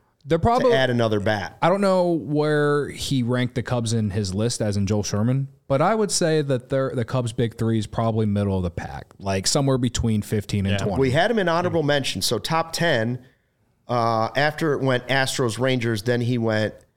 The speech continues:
Speaker 2: Mets, Phillies, Padres, Mariners, Orioles. Now, the Orioles have a young big three that could be a problem. So the question is, where do they even rank for a big three? The next question is, where do they even rank for a big three in their own division?
Speaker 3: Yeah.
Speaker 2: Because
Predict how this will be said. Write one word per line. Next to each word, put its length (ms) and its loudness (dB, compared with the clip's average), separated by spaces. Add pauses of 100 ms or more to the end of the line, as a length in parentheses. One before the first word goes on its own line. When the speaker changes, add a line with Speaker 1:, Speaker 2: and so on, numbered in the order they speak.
(500)
Speaker 2:
Mets, 440 0
Phillies, 500 0
Padres, 600 0
Mariners, 640 0
Orioles. 480 0
Now, 100 -2
the 140 0
Orioles 340 2
have 220 0
a 80 0
young 560 0 (560)
big 180 -2
three 220 0
that 120 0
could 80 -6
be 60 0
a 60 0
problem. 360 -2 (300)
So 160 -4
the 80 0
question 380 0
is, 120 -2
where 220 0
do 60 -4
they 100 0
even 380 0
rank 380 0 (200)
for 140 0
a 40 0
big 360 -2
three? 640 0 (640)
The 80 -2
next 220 0
question 280 0
is, 100 -2
where 220 0
do 80 0
they 80 0
even 240 0
rank 220 0
for 100 -2
a 40 -2
big 200 -2
three 320 -2
in 60 0
their 160 0
own 160 0
division? 460 -2 (220)
Speaker 3:
Yeah. 120 -16 (760)
Speaker 2:
Because 380 0